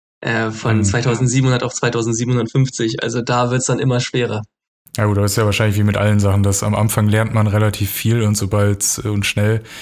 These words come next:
Speaker 2: und sobald's so an das, äh, Perfektionieren geht, äh, ja, dann muss man halt immer mehr, immer mehr Zeit rein investieren. Was hast du denn, also du hast gesagt, du hast jetzt, äh, gerade so ein bisschen weniger Training, aber, ähm,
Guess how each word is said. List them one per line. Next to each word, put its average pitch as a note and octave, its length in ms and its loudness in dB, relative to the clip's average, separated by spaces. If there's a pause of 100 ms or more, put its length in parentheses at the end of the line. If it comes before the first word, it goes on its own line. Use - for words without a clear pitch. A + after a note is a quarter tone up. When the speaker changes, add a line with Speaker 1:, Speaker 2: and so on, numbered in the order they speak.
(200)
Speaker 2:
und A2 140 0
sobald's G#2 360 0
so G#2 100 0
an G2+ 100 2
das, G2+ 300 0
äh, A2 140 -6
Perfektionieren A2+ 880 0
geht, G#2+ 400 0
äh, G2+ 300 -2 (120)
ja, F#2+ 180 -2
dann G2 220 -2
muss G2 160 -2
man G2+ 80 -2
halt F#2+ 140 -4
immer G2+ 120 0
mehr, G2 360 0
immer G2+ 160 0
mehr G2 160 0
Zeit - 380 -4
rein F#2 120 -2
investieren. G2 580 -4 (300)
Was A#2 140 0
hast C#3 180 -2
du C#3+ 80 0
denn, C3+ 160 2
also A#2 140 0
du A#2 80 0
hast A#2 140 0
gesagt, A#2+ 380 -2
du A2+ 120 0
hast G#2+ 160 0
jetzt, - 340 -2
äh, A2 320 -4
gerade A2 400 2
so A2 140 -2
ein - 20 0
bisschen G#2 300 0
weniger B2+ 280 2
Training, C3 380 0
aber, G#2 360 0
ähm, G#2 360 0